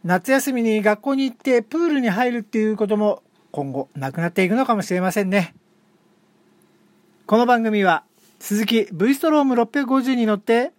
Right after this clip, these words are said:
全国の鉄道制覇が目標で、青森遠征Vストミーティング、旅バイク祭りに職場の仲間との一泊ツーリングで、さすがにお小遣いがピンチになって、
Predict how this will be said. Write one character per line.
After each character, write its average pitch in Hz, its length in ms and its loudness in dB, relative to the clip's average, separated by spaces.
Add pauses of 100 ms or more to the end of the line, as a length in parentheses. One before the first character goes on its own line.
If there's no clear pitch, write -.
(420)
全 208 260 4
国 170 180 -4
の 156 140 -8
鉄 160 220 -4
道 262 160 2
制 277 160 -2
覇 247 160 0
が 262 200 6
目 175 160 -6
標 147 220 -4
で、 127 160 -6 (880)
青 196 220 6
森 190 220 2
遠 165 180 -4
征 123 280 -10 (220)
V 277 200 6
ス - 60 -14
ト 311 120 -2
ミ 277 160 2
ー 202 40 -4
テ 160 120 -6
ィ 139 40 -8
ン - 40 -14
グ、 - 60 -20 (500)
旅 262 220 4
バ 320 120 2
イ 311 80 -4
ク 311 80 -8
祭 302 340 0
り 277 80 -2
に 285 300 -2 (160)
職 208 320 -2
場 302 100 4
の 294 80 -6
仲 277 240 -2
間 277 140 -2
と 269 100 -4
の 247 60 0
一 247 80 -2
泊 285 300 -4
ツ 302 120 -2
ー 294 60 2
リ 277 120 0
ン 277 60 -2
グ 269 40 -2
で、 285 320 0 (680)
さ - 160 -14
す 208 140 -2
が 262 100 4
に 262 120 4
お 233 80 0
小 269 200 -2
遣 277 180 0
い - 20 0
が 254 120 0
ピ 294 180 0
ン 311 40 -10
チ 302 120 -2
に 285 60 0
な 269 60 2
っ 262 60 -2
て、 - 240 -2